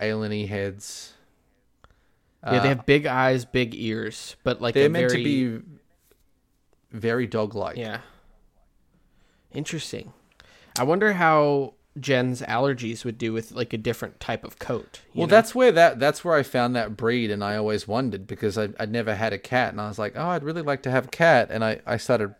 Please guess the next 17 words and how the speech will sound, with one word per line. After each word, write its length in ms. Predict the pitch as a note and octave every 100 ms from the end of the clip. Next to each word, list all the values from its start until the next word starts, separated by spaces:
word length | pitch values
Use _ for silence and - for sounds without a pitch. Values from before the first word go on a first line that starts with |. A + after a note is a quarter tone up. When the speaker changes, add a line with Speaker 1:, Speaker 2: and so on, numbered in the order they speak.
| -
Speaker 1:
researching, 640 | A#2 A#2 B2 G#2 - G#2
and 220 | G2+ G2 F#2+ _ _ _ -
that 180 | A2+ F#2
was 120 | A2+
one 140 | A#2
of 60 | G#2+
the 80 | G2+
breeds 380 | G#2+ A2 G#2
that 120 | G#2 -
came 240 | A2 G#2
up 180 | G#2+ -
as, 200 | G#2 -
like, 220 | G#2 G2+ A2 -
dog-like 560 | A#2 G#2+ G#2 G#2+ G#2+ -
traits, 720 | - G#2 G2 - - - - _ _ _ _
uh, 320 | - G2+ G2+ -
intelligent, 920 | A#2 G#2 A2+ G#2+ A2 G2 G#2 G#2 -